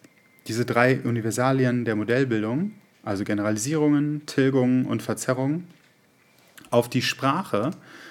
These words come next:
dann finden wir diese ganz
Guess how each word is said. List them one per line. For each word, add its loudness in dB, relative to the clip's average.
dann 0
finden 0
wir 2
diese 0
ganz 0